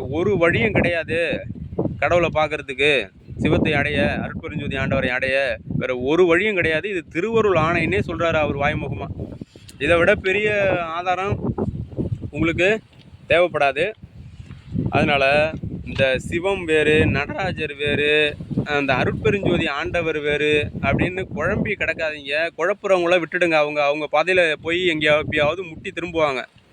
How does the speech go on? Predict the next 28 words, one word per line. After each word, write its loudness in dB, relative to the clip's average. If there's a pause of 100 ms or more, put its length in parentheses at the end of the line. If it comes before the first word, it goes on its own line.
(500)
அவங்கள 4
அவங்க 2
போக்குல 0
விட்டுடுங்க. 0 (1120)
இந்த 0
அருட்பெருஞ்சோதிங்கிற 2 (100)
பேரு 2 (960)
வெளியில 4
சிலையில 0
பார்க்காதீங்கப்பா. 2
ஒரு -4
நிலை 2
வரைக்கும் 2
அந்த 2
சிலையை 2
வழிபாடு 0
பண்ணிட்டீங்க, 0
அது 2
ஒரு -4
பக்குவ -2
நிலை. 2 (720)
அஹ், 0
அந்த -2
பக்குவ 2
நிலை 2
வந்த -2
பிறகு -2
நீங்க -2